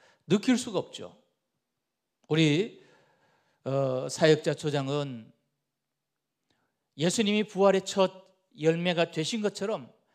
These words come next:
나도 그렇게, 나도 그렇게 변화되어진 몸으로 영원한 천국에서 천국 복락을 영원토록 누리게 되어지는 것을 기억을 하고요. 정말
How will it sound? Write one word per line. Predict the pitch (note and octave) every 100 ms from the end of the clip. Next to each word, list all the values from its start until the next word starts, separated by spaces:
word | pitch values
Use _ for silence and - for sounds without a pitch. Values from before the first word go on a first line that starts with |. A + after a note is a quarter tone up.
| _ _
나도 | D3 G3+ A#3+ A3 A3 A3 A3+ - _
그렇게, | F#3+ D#3 - B2 - _ _ _ _ _
나도 | B2 E3+ A#3+ A#3+
그렇게 | A#3+ A3+ G3 D#3+ - _ _ _ _ -
변화되어진 | D3 G#3+ B3 A#3+ A3 G#3 F#3+ G3+
몸으로 | F3+ E3 E3 D#3 D3+ - _ -
영원한 | C#3 C#3+ C#3+ C#3
천국에서 | B2+ D3 C3 B2 A#2 - A#2+
천국 | - - A3 F#3+ -
복락을 | E3+ G#3+ G#3 G3+ A#3+ A#3+ F#3 C#3+ A2+ _ _ _ _ -
영원토록 | C3+ F#3 A#3+ A#3 - A3+ A3 G#3+ D#3
누리게 | E3+ G3+ F#3
되어지는 | E3 D#3 C3+ B2+
것을 | A2+ A2+ C3+ D3 E3+ G3+
기억을 | - D#3 G#3 A3+
하고요. | F#3+ C3+ A#2+ C3 _ _ _ _ _ _ _ _ _ _ _ _ _ _
정말 | - F3+ G3 G#3 G#3